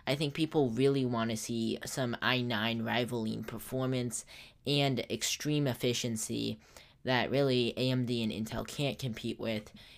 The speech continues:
And if Apple doesn't do that, for one, they can make their arm not seem super efficient.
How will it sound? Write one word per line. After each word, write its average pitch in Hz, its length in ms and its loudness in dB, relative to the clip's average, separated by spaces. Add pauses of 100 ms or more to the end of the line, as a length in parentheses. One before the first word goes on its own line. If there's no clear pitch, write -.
And 131 380 0
if 123 220 -2
Apple 156 300 4
doesn't 127 340 0
do 120 160 -2
that, 113 280 -2
for 131 120 -2
one, 127 340 0
they 120 120 -2
can 123 180 -6
make 117 220 -2
their - 220 -4
arm 113 360 -4
not 120 260 -6
seem 117 280 -6
super 117 260 -8
efficient. 117 640 -4